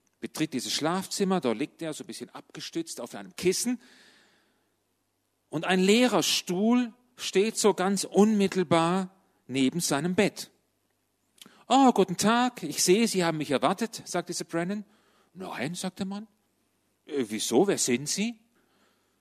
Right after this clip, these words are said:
Dann stellt er sich zuerst mal vor, wer er ist, warum er da ist. „Ich dachte halt, äh, wegen dem Stuhl hier. Sieht so aus, als würden Sie jemand erwarten.“ „Ach ja“, sagt der Mann, „der leere Stuhl. Äh,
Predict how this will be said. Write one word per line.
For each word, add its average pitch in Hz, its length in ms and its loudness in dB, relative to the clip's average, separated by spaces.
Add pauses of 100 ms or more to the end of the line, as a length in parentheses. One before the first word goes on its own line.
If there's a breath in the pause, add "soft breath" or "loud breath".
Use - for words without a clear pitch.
(120)
Dann - 100 -20
stellt 98 280 -6
er 95 40 -8
sich 92 180 -10
zuerst - 260 -10
mal 85 60 -16
vor, 175 640 -2 (640)
wer 107 200 -8
er 165 140 -4
ist, - 360 -8
warum 113 280 0
er 117 40 4
da 170 320 6
ist. 185 420 -4 (540 loud breath)
„Ich - 160 -8
dachte 180 340 -2
halt, 156 300 -6 (100)
äh, - 260 -12
wegen - 220 -8
dem 175 120 -10
Stuhl 226 340 0
hier. 113 380 -4 (220)
Sieht - 220 -6
so 127 120 -2
aus, 113 300 4
als 180 200 -2
würden 120 220 -2
Sie 170 240 -2
jemand 156 220 -2
erwarten.“ 196 580 -4 (2250 soft breath)
„Ach 160 140 -10
ja“, 180 340 -6 (360)
sagt - 240 -10
der 117 80 -10
Mann, 110 160 -12
„der 135 80 -2
leere 160 220 0
Stuhl. 165 380 2 (200 loud breath)
Äh, 131 220 -2